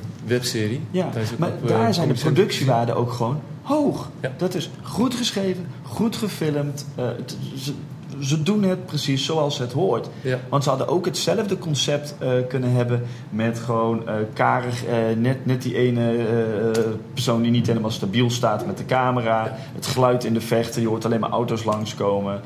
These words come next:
Speaker 2: Dat, dat, hè, het, het idee alleen is niet voldoende. En zij doen het gewoon
Speaker 1: Ja.
Speaker 2: goed, ook elke keer andere, eh, meisjes erin. Dat is het hele idee natuurlijk. Maar zij pakken ook dan de, de, de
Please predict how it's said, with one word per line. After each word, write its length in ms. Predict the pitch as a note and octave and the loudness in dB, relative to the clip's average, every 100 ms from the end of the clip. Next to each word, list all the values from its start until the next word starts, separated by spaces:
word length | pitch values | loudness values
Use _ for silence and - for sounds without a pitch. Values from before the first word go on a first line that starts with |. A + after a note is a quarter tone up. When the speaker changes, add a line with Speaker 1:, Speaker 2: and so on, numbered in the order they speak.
| - | -10
Speaker 2:
Dat, 160 | - C#3 C#3 | -2 -2 -2
dat, 100 | - - | -10 -8
hè, 200 | C3+ D#3+ - - | -2 -2 -4 -8
het, 220 | - - - | -8 -8 -10
het 60 | - | -4
idee 340 | D#3 E3 F3+ | 0 2 2
alleen 260 | C#3 D#3 D3+ | 2 2 2
is 100 | B2+ | 0
niet 140 | A#2 | -4
voldoende. 400 | A2+ A#2 D#3 G#2+ | -2 0 2 0
En 120 | G2 | -2
zij 180 | A#2+ D#3 | 0 2
doen 140 | C3+ | 0
het 100 | G#2+ | -4
gewoon 200 | - A#2+ | -4 -6
Speaker 1:
Ja. 60 | A2+ | -4
Speaker 2:
goed, 260 | D3+ C#3+ - | -2 -2 -2
ook 120 | D3+ - | -6 0
elke 260 | F3 - | 0 0
keer 220 | - G#2 - - - | -4 -4 -6 -12 -8
andere, 320 | A#2+ G#2 F#2+ F#2+ | -4 -2 -2 -2
eh, 140 | G#2 F#2+ G2 G#2+ | -2 -2 -2 0
meisjes 420 | D3 D#3+ - C3+ | 0 0 -2 -2
erin. 220 | C3 C3+ | -2 -2
Dat 100 | B2+ G#2+ | -2 -6
is 40 | |
het 80 | - | -6
hele 220 | - G2+ | -2 -2
idee 320 | A#2 G#2+ B2 C#3 | -2 2 2 2
natuurlijk. 360 | A#2+ G2+ G2 | 0 -2 -2
Maar 120 | A2+ | -2
zij 140 | A2+ A2+ | 0 0
pakken 260 | A2+ - | 0 -2
ook 140 | E2+ A2+ | -4 -2
dan 160 | A2 G2 - - | -2 -2 -8 -4
de, 220 | G#2+ G2+ | 0 2
de, 240 | F#2 G2 E2+ | 2 0 0
de 400 | G2+ F2 C2+ F2 | 0 -2 -2 -6